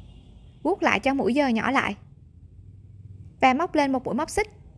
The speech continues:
Hàng móc thứ ba hoàn tất, ta sẽ tạo ra được tổng cộng là hai mươi mốt mũi móc đơn.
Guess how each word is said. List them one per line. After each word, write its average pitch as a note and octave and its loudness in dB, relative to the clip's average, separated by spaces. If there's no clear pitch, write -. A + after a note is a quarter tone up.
Hàng D4+ 4
móc F#4+ -2
thứ F#4+ 2
ba D#4 6
hoàn C4+ -2
tất, F4 -2
ta C#4+ -2
sẽ A#3 -6
tạo - -4
ra C4 -2
được B3+ -2
tổng A#3 -2
cộng - -4
là A3+ -2
hai C4 0
mươi B3+ 2
mốt D#4+ 0
mũi - -2
móc D4 -6
đơn. C4+ 2